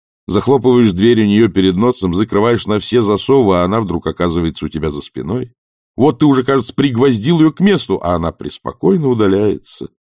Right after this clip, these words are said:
унося с собой молоток. Он часто пользовался судьбой. В качестве инструмента для пьес она была даже полезнее любого призрака.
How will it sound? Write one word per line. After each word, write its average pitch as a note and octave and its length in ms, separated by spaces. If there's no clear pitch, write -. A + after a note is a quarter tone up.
унося E2 420
с - 80
собой D2+ 380
молоток. - 840
Он F3 140
часто F3 320
пользовался D#2 580
судьбой. D2+ 520
В - 60
качестве G2 420
инструмента F#2+ 640
для F2 160
пьес F#2+ 380
она E2+ 200
была F2 240
даже F2+ 240
полезнее E2+ 420
любого E2 340
призрака. - 560